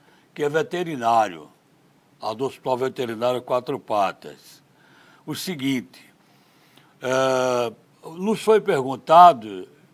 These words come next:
se o coronavírus já atingiu animais, porque chegou a informação de que um gato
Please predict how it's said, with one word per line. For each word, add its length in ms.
se 580
o 100
coronavírus 1120
já 420
atingiu 640
animais, 960
porque 300
chegou 320
a 20
informação 680
de 140
que 420
um 140
gato 500